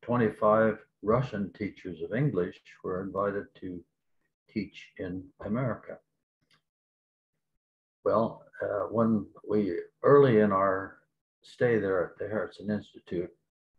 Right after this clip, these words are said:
one of our fellow students wrote a letter to, uh, Gorbachev, sent it through official communist channels, and told him that, uh, the last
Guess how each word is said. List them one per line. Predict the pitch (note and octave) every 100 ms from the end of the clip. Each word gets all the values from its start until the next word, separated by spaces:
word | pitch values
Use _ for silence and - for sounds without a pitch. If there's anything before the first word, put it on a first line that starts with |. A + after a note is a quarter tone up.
| _ _ _
one | G#2+ G2+
of | F#2
our | F#2 -
fellow | A2+ G#2+ F2+
students | - A2+ F#2 E2+ - _ _ _ _
wrote | G2+ A2 G#2
a |
letter | F#2+ A#2 G#2+ F2+ -
to, | F#2 F2 D#2+ D2+
uh, | - _ _ F2+
Gorbachev, | A2+ A2 - - E2 - - _ _ _ _ _ _ _ _
sent | - G#2+
it | G2 -
through | G2+ G2+ F#2
official | - G2+ - F#2 F2
communist | - G2+ G2+ G2 F#2 - -
channels, | A2 F#2 F2 G2+ - - _ _ _ _ _ _ _ _ -
and | F2 F2 - _ _ _ -
told | D3+ B2+
him | G#2+ F#2+
that, | F2+ - -
uh, | F#2 F2+ F2+ _
the | F#2+ F#2
last | A2 G2+ - -